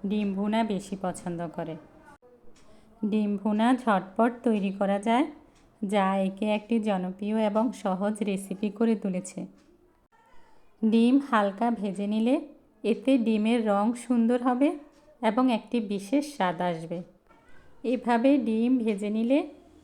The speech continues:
রান্না করার সময় ডিম ভেঙে যাবে না। ডিম ভুনা ভালোভাবে করার জন্য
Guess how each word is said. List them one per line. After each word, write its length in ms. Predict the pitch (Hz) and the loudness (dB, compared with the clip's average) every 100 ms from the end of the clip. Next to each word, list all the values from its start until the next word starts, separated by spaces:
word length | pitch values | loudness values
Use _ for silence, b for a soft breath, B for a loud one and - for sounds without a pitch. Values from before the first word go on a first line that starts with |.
| - - | -18 -2
রান্না 320 | 208 202 202 | 0 0 -4
করার 300 | 202 226 254 247 | -2 0 -2 -2
সময় 320 | 247 240 277 | -2 2 4
ডিম 240 | 233 220 233 | 4 2 0
ভেঙে 340 | 247 208 185 185 | -2 -2 -2 -2
যাবে 260 | 185 175 170 | -4 -4 -6
না। 120 | 170 185 - - - - _ _ - - - - | -8 -12 -20 -20 -20 -20 _ _ -20 -20 -20 -6
ডিম 300 | 214 208 247 262 | 0 2 4 4
ভুনা 260 | 277 269 294 | 4 4 4
ভালোভাবে 560 | 240 202 202 208 226 240 | 2 0 -2 -2 -2 -2
করার 340 | 226 196 196 | -2 0 -2
জন্য 300 | 196 208 208 | -2 -2 0